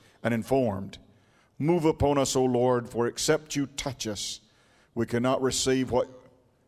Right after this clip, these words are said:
you want us to have. Touch our hearts, touch our minds, and touch our spirits. Help us to be attentive to the voice of the Spirit contained in the Word of God. In Jesus' name we pray. And everybody said, "Amen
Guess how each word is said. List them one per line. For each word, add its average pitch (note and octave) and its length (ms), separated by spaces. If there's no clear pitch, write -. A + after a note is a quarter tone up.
you C3 180
want B2 260
us G#2+ 180
to G#2+ 100
have. - 380
Touch C#3+ 240
our C3+ 100
hearts, - 640
touch C#3+ 220
our C#3 140
minds, B2 540
and G#2 100
touch C#3 220
our B2+ 120
spirits. - 760
Help D3 200
us D#3+ 120
to D#3+ 100
be D#3+ 120
attentive C3 600
to A#2+ 100
the A2+ 120
voice C3 340
of A#2 80
the A#2 80
Spirit A#2+ 560
contained B2+ 500
in A#2 80
the A2+ 80
Word A#2 240
of G#2+ 100
God. F#2+ 460
In A#2 200
Jesus' A#2 560
name A2 180
we G#2+ 120
pray. A#2 320
And A#2+ 100
everybody C3+ 400
said, D3 280
"Amen C3+ 640